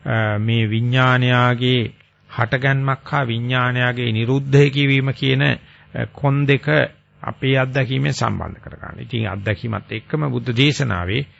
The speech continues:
එහෙම නැත්නම් සූත්‍ර පිටකයේ තියෙන විවිධ, අ, අවස්ථා වලින් දේශනාවේ සාරයත් අරගෙන තමයි අපිට මේ චිත්‍රය අඳින්න සිද්ධ වෙන්නේ. ඉතින් ඒක නිසා මේකෙදී දැනගන්න ඕනේ, අ, මූලධර්ම වශයෙන්,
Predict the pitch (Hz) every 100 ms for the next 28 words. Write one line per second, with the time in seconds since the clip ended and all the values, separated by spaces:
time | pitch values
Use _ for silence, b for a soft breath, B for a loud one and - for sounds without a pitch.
0 | b b - 101 113 107 104 110 101 92
1 | - 151 151 131 120 113 113 110 117 113
2 | 107 117 123 123 - _ B B B -
3 | 98 104 135 123 - 131 98 101 123 151
4 | - - 127 139 139 123 120 113 110 107
5 | 104 107 92 107 120 117 127 117 113 113
6 | 101 107 135 120 - 120 95 98 98 120
7 | - 90 78 67 - _ B B B 147
8 | 143 139 143 135 143 139 120 117 135 147
9 | 135 131 113 117 117 117 120 123 135 160
10 | 113 - B B B - 113 107 127 123
11 | 117 117 113 107 98 131 147